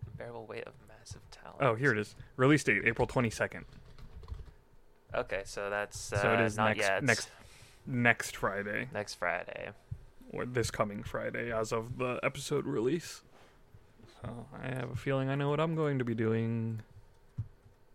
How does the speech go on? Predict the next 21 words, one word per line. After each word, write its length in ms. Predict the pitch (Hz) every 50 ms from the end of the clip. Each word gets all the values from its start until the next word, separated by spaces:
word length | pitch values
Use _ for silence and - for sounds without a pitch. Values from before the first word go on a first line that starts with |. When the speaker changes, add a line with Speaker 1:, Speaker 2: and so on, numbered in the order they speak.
| - 139
Speaker 2:
this 260 | 120 113 107 - -
weekend. 760 | 117 110 107 104 - 110 107 107 107 107 104 107 110 110 107 - - - - - - - _ - - - -
Speaker 1:
This, 180 | - - - - -
this 140 | - - -
coming 280 | - - 120 127 135 131
Speaker 2:
I'm 80 | 117
gonna 120 | 101 - 98
go 40 | 104
to 40 | 104
it. 40 | 110
Speaker 1:
weekend, 340 | 113 110 107 104 104 104 98 120 127 127 139 131 107 107
oh. 220 | 104 104 107 107 - - - - - - - - - - - - _ - - - - - - - - - - - - - - - - - -
Speaker 2:
Gonna 160 | 151 151 127
go 140 | 113 117 110
to 80 | 117
a 60 | 127 135
movie 320 | 151 165 175 170 175 170
theater, 720 | - - 143 139 143 139 143 139 139 143 143 143 147 131 - - - - - -
and 100 | 117 123
then 460 | 110 107 107 107 107 107 110 110 110 - - -
on 340 | - 104 107 107 110 110